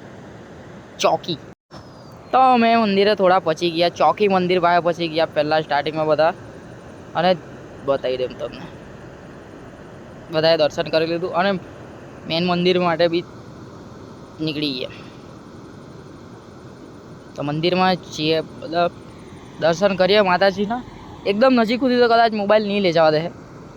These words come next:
મેં કદાચ લઈ જતો હશે, કદાચ મને પણ ના પાડી દે. કોઈને બી ના પાડે, મને ના પાડે.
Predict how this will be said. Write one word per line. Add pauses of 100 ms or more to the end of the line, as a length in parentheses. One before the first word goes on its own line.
(880)
મેં
કદાચ
લઈ
જતો
હશે, (520)
કદાચ
મને
પણ
ના
પાડી
દે. (960)
કોઈને
બી
ના
પાડે,
મને
ના
પાડે.